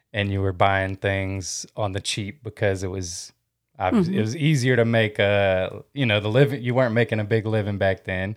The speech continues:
Speaker 2: Mm-hmm.
Speaker 1: You had to basically do garage sales, but now the motivation is a little different, right?
Speaker 2: Mm-hmm.
Speaker 1: 'Cause now we do it for resale. And
Speaker 2: Mm-hmm.
Speaker 1: you still do your normal garage selling,
Speaker 2: Mm-hmm.
Speaker 1: but you also do a little bit of the reselling too. So with it being a little bit different,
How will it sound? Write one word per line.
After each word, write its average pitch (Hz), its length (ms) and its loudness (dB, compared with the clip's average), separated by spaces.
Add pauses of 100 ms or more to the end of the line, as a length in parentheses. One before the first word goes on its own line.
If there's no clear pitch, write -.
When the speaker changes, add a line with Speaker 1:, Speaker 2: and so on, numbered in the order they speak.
Speaker 2:
Mm-hmm. 185 340 -2
Speaker 1:
You 107 80 0
had 110 260 4
to 98 100 -6 (220)
basically 92 400 -2
do 92 160 -4
garage 85 360 -2
sales, 90 220 0
but 92 200 -4
now 135 360 4
the 120 100 0
motivation 101 680 -2
is 90 140 -6
a 95 40 -6
little 85 240 -6
different, 85 400 -8
right? 95 280 0 (200)
Speaker 2:
Mm-hmm. 277 180 2 (200)
Speaker 1:
'Cause 113 200 0
now 131 240 4
we 123 80 0
do 110 160 -4
it 92 100 -6
for 101 140 -8
resale. - 460 -6 (220)
And 113 180 4
Speaker 2:
Mm-hmm. 127 60 2
Speaker 1:
you 156 360 4
still 127 380 0
do 113 100 -2
your 104 500 0
normal 127 320 4
garage 107 400 2
selling, 101 440 -2
Speaker 2:
Mm-hmm. 190 340 -8 (100)
Speaker 1:
but 95 180 0
you 92 140 2
also 92 600 2 (360)
do 104 160 0
a 95 40 0
little 92 220 -2
bit 92 160 -2
of 92 80 0
the 92 100 -2
reselling 92 580 0
too. 110 260 0
So 95 600 2 (920)
with 117 200 2
it 113 140 2
being 135 200 6
a 123 60 4
little 117 180 6
bit 92 300 -2
different, 123 440 0